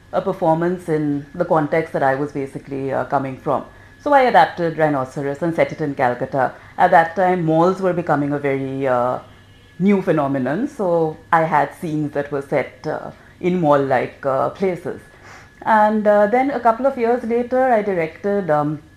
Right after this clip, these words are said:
Asif Karim Bhoy's Goa. This was for Theatrician. And again, f-, uh, that, at that time, I wanted to also look at, uh,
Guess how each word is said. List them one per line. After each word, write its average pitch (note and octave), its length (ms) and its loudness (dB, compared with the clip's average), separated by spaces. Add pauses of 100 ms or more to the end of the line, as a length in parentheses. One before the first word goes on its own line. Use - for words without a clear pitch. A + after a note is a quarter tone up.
(600)
Asif D#3+ 340 2
Karim F3 260 0
Bhoy's F3 300 -4
Goa. D3+ 460 2 (340)
This F3+ 240 -8
was F#3 240 -2
for E3+ 320 0
Theatrician. E3 760 -6 (380)
And A3+ 160 0
again, A#3+ 300 0
f-, - 180 -18
uh, F3+ 140 2
that, - 260 2
at G3+ 80 4
that G3+ 240 2
time, G#3+ 240 0
I G3 100 0
wanted F#3+ 380 -2
to G#3+ 100 -2
also F3 300 -2
look D#3 240 -4
at, E3+ 340 -2
uh, C#3+ 300 2